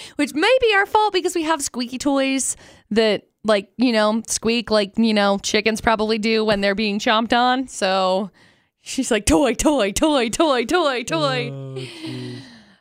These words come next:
Speaker 1: <sighs> My dog,
Speaker 2: Yeah,
Speaker 1: dude.
Speaker 2: maybe you should teach Sis not to m-, think that live animals are toys, 'cause if I remember correctly,
Speaker 1: I've
Speaker 2: she,
Speaker 1: tried, dude.
Speaker 2: she booped around a bird that landed in the backyard once upon a time.
Speaker 1: Well, she boops around a bird, and Teasel comes up and is like,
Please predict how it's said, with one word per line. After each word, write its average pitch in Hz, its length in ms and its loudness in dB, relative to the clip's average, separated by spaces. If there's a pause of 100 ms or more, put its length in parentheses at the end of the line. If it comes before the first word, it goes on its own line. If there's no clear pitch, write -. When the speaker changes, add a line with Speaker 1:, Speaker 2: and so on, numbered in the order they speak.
(120)
Speaker 1:
<sighs> 208 300 -12
My 233 140 -2
dog, 180 460 0
Speaker 2:
Yeah, 170 60 -8
Speaker 1:
dude. 208 200 0
Speaker 2:
maybe 208 160 4
you 208 60 2
should 202 220 -6
teach 233 280 -10
Sis 202 440 -6
not 175 300 -6
to - 80 -6
m-, 180 180 -6
think 185 340 -2
that 175 120 0
live 160 300 0
animals 175 360 -2
are 160 80 -4
toys, 185 380 -2
'cause 151 140 -2
if 151 40 2
I 151 60 6
remember 185 300 -2
correctly, 160 400 -2
Speaker 1:
I've 262 80 0
Speaker 2:
she, - 80 -4
Speaker 1:
tried, 320 320 2
dude. 254 280 0
Speaker 2:
she 180 160 0
booped 160 360 0
around 175 340 2
a 160 120 0
bird 175 360 2
that 156 160 -2
landed 143 340 -2
in 143 80 -4
the 139 100 -6
backyard 139 500 -2
once 135 220 -8
upon 135 280 -6
a 123 60 -6
time. 131 280 -6
Speaker 1:
Well, 302 220 6
she 440 300 2
boops 269 320 2
around 247 260 4
a - 40 -2
bird, 311 280 4
and 254 100 2
Teasel 359 400 2
comes 277 220 4
up 285 140 2
and 277 80 2
is 247 100 -2
like, 247 240 2